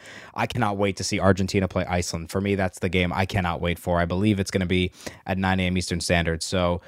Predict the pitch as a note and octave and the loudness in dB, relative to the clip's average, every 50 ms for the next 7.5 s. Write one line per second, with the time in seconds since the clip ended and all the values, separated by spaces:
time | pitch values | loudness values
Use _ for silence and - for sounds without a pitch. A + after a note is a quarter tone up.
0 | - - - - - _ - G2 F#2+ G2 G2+ A#2+ A#2+ - - - C3 B2+ B2+ - | -18 -20 -20 -20 -14 _ -2 0 0 2 2 0 -2 0 2 4 4 4 2 2
1 | A#2+ C3+ C#3+ - - C#3 - - C3+ B2+ - - G#2+ F#2+ - - D#3 D#3 D#3 - | 0 -2 0 0 -2 -4 -2 0 -2 -2 0 -2 -6 -6 0 2 2 2 2 -2
2 | - _ - - - - C3+ B2+ A#2+ - B2+ B2 A#2 B2 A2 - A#2 A2 A2+ A2+ | -14 _ -10 -10 -4 0 0 2 2 2 0 0 0 -4 -6 -2 0 0 0 0
3 | - - A2+ A2 G#2 G2 A#2 A#2 A2 A#2 A#2 - - A2+ A2+ A2+ A2 A2+ G2+ F#2+ | 0 0 -2 -2 2 0 0 2 2 0 -2 -2 -2 -2 0 0 2 0 -2 -2
4 | - - G2+ G2+ G2 G2 F#2+ - - D#3+ E3 D#3+ C#3+ - B2 A#2+ C3+ C#3 - - | -2 0 2 2 2 0 -2 0 2 2 2 2 0 -4 -4 2 2 2 2 2
5 | - A#2 A2 - - B2 A#2+ A#2 A2+ G2+ - - F#2+ F#2 F#2 C3 E3 F3 F3 E3 | -2 -2 -2 0 0 2 2 2 2 0 -2 -4 -8 -4 2 4 6 6 4 2
6 | - _ _ - - _ - - _ - G#2 G2+ F#2 G#2 G2 F#2+ G2 G2 F#2 F2+ | -6 _ _ -20 -20 _ -20 -20 _ 0 0 2 2 2 2 2 2 0 0 2
7 | - A#2+ A#2 A2+ - A#2+ A2+ A2 G#2+ | 2 2 2 2 0 0 0 0 -2